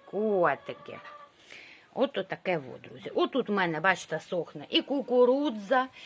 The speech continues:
і горішки, і кісточки від абрикосів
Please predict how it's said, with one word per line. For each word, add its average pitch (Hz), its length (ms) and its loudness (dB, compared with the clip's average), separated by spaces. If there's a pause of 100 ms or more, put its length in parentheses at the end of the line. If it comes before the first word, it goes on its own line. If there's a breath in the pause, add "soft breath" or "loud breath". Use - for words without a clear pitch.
(120)
і 277 160 0
горішки, 240 1000 -2 (1300 loud breath)
і 302 120 -2
кісточки - 680 -6
від 269 160 -4
абрикосів 226 960 -2